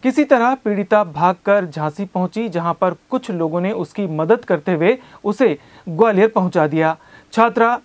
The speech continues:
महिला थाने पहुंची, लेकिन पुलिस ने मामला दर्ज नहीं किया। हालांकि एसपी के हस्तक्षेप के बाद आरोपियों के खिलाफ दुष्कर्म का मामला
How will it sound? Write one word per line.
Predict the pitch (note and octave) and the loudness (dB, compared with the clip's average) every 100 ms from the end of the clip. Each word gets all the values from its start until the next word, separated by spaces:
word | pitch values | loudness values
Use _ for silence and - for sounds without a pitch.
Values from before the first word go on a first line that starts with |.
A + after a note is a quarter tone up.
| - | -6
महिला | F3+ F#3+ E3+ | -2 0 0
थाने | D3+ D#3+ E3+ | -2 -4 -4
पहुंची, | G3 F#3+ F#3+ G3+ A#3+ B3 | -2 -2 -2 -2 -4 -6
लेकिन | - F3+ F3+ | -4 -4 -4
पुलिस | D3+ E3+ F3+ - | -6 -6 -6 -4
ने | G3 A#3+ - - F3+ | -4 -4 -10 -14 -2
मामला | F3 G#3+ A3+ B3 | 2 2 2 0
दर्ज | D#3 G3 G#3+ D3 - - | 2 0 0 -2 -10 -8
नहीं | G3 F3 D3 | -2 -2 -2
किया। | E3 D#3 E3 - - - | -2 -4 -4 -12 -20 -4
हालांकि | G#3+ B3 D4 C4 C4+ - | 0 4 2 2 -2 0
एसपी | F#3+ G3 - A3+ | -4 -4 -4 -4
के | A3 A#3 F#3 | 0 0 0
हस्तक्षेप | F3+ - F3 E3+ D#3+ | -4 -4 -4 -6 -6
के | D3+ | -6
बाद | C#3 D#3 G#3+ - - - | 2 2 2 -4 -18 0
आरोपियों | F3+ F3+ F#3 A#3+ C#4+ | 0 2 0 0 0
के | B3+ | 0
खिलाफ | - F3 F3+ G3+ - _ | -2 2 2 0 -8 _
दुष्कर्म | C#3+ A3+ - G#3 F#3+ G3+ | -2 -2 0 0 0 -2
का | F#3+ | -2
मामला | E3+ F3+ G3 D#3+ | 0 0 2 0